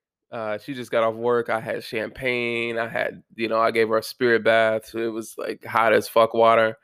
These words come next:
And, um, she got in, man, and, and, you know, it was flowers everywhere. Dinner was already prepared. Uh, we were, we were gonna, we went to,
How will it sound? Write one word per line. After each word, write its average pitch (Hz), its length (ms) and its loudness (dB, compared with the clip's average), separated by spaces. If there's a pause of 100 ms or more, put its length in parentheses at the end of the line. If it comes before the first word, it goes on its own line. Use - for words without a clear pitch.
(500)
And, 107 340 -2
um, 101 400 0 (840)
she 113 680 -4 (1040)
got 117 260 0
in, 120 220 6
man, 117 300 4
and, 113 160 0
and, 113 440 -4
you - 220 -6
know, 120 200 2
it 120 40 -2
was - 140 -10
flowers 123 460 4
everywhere. 123 560 2 (480)
Dinner 127 300 4
was 117 180 2
already 117 340 4
prepared. 117 880 2 (420)
Uh, 110 340 -2
we 117 80 -2
were, 117 280 2
we 120 120 -2
were 110 100 0
gonna, 110 180 0
we 113 120 -2
went 113 180 -2
to, 107 180 -2